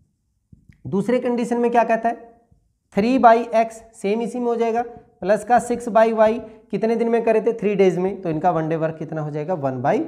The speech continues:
थ्री। यहाँ से अब हमने पहले क्वेश्चंस की तरह सॉल्व करना है, let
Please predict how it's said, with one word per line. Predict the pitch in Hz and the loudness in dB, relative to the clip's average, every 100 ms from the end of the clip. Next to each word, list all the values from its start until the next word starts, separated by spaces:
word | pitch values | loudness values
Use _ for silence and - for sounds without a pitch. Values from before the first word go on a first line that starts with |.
| - - _ | -10 -20 _
थ्री। | 135 - - _ | -12 -12 -16 _
यहाँ | 147 123 170 185 240 | -10 -2 0 2 0
से | 240 | 2
अब | 175 | 0
हमने | 147 131 139 208 - - _ | 0 -2 -4 -8 -12 -20 _
पहले | 165 190 | 0 0
क्वेश्चंस | 196 170 165 160 | 0 -4 -6 -8
की | 151 | -8
तरह | - 135 | -8 -8
सॉल्व | 135 135 | -8 -4
करना | 165 165 202 | -2 0 2
है, | 196 226 269 - - - | 2 2 -2 -8 -20 -8
let | 123 139 202 240 - - | -2 4 6 4 -6 -20